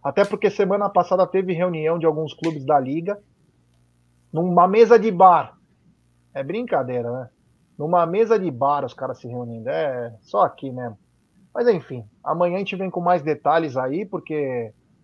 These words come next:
devemos ter maiores informações com jornalistas na porta da C B F, mas tomara que ela tenha essa reunião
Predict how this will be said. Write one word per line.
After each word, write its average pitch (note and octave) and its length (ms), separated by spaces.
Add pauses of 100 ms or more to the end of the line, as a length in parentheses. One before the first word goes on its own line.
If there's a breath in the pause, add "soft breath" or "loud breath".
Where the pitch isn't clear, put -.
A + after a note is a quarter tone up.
(200)
devemos D3 360
ter D#3+ 160
maiores D3+ 340
informações D3 580
com D#3 160
jornalistas D#3 640
na D#3 140
porta E3 360
da C#3+ 120
C C#3 180
B C#3 80
F, D3 420 (680)
mas A#3+ 140
tomara A#3+ 440
que A3 120
ela G3 120
tenha G#3 220
essa F#3+ 200
reunião F3 600